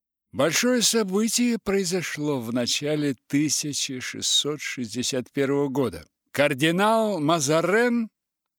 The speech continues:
девятого марта скончался, а на следующий же день двадцатитрехлетний король Людовик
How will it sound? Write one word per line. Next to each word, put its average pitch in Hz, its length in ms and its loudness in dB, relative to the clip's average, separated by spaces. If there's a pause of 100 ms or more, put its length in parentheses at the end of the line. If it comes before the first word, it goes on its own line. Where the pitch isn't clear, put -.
девятого 180 580 2
марта 208 480 0
скончался, - 1040 -4 (300)
а 123 140 -2
на 165 120 4
следующий 196 840 -2
же 123 200 -4
день 165 580 -2 (640)
двадцатитрехлетний 202 1600 0
король 185 600 2
Людовик 165 720 2